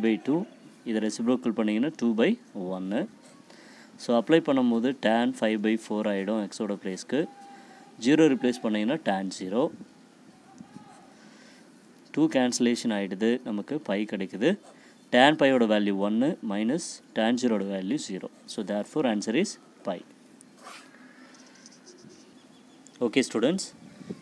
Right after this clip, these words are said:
next நம்ம பார்க்க போறது example nine point two two, show that zero to two pi g of cos x into dx equal two times of integral to zero to five g of cos x into dx, where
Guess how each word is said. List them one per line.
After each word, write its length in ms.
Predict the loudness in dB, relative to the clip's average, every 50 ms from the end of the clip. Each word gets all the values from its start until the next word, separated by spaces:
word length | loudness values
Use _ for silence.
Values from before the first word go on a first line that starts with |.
| 0 2
next 180 | 4 4 4 4 4 4
நம்ம 140 | 6 8 8
பார்க்க 240 | 8 8 8 4 2
போறது 220 | 2 4 6 6 6 4
example 360 | 6 8 10 10 10 10 8 6 6
nine 140 | 6 6 6 6
point 160 | 6 6 6 4
two 80 | 2 2 2 2
two, 120 | 2 2 2 0 -4 0 6
show 140 | 8 10 10 10 8
that 160 | 6 4 4 2 -6 -20 -18 -16 -14 -14 -14 -12 -8 4 6
zero 180 | 8 10 10 8 8
to 60 | 6 4 4 4
two 100 | 2 4 6 6
pi 120 | 8 8 6 4 0 -4 0 6
g 120 | 10 12 12 12
of 60 | 10 10 8
cos 200 | 8 8 8 6 4 0
x 100 | 2 2 2
into 160 | 4 4 2 4
dx 320 | 4 4 4 4 2 0 -6 -4 -2 0
equal 220 | 4 6 4 4 6 4
two 80 | 4 6 6
times 220 | 6 6 6 8 8 8 8
of 140 | 8 6 4
integral 340 | 4 6 6 6 6 4 4 4 2
to 80 | 2 2 0 -2 -12 -20 -20 -20 -20 -20 -20 -20 -20 -20 -18 -8 4 8
zero 160 | 10 10 10 10 8
to 60 | 6 8 10
five 180 | 10 10 8 6 2 -10 -20 -20 -20 -20 -20 -20 -12 -8 -4 0
g 120 | 6 8 10 10
of 60 | 10 10 10
cos 180 | 10 10 10 10 6 2
x 100 | 4 4 4
into 180 | 4 4 4 4 4
dx, 180 | 2 0 -2 -6 -12 -16 -10 0 2 4
where 220 | 4 6 4 2